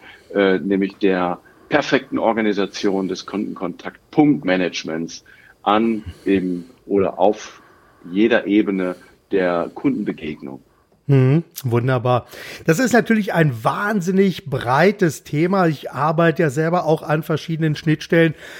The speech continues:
Speaker 2: wobei bei mir der gemeinsame Nenner natürlich auf der Kommunikation zum Kunden liegt, in erster Linie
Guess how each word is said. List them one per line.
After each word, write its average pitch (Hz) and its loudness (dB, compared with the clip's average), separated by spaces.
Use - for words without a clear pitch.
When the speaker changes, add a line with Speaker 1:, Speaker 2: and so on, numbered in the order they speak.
Speaker 2:
wobei 151 4
bei 139 2
mir 156 2
der 160 0
gemeinsame 143 2
Nenner 160 2
natürlich 147 -2
auf 143 0
der 135 2
Kommunikation 156 0
zum 147 -4
Kunden 156 0
liegt, 151 0
in 151 -4
erster 151 0
Linie 143 0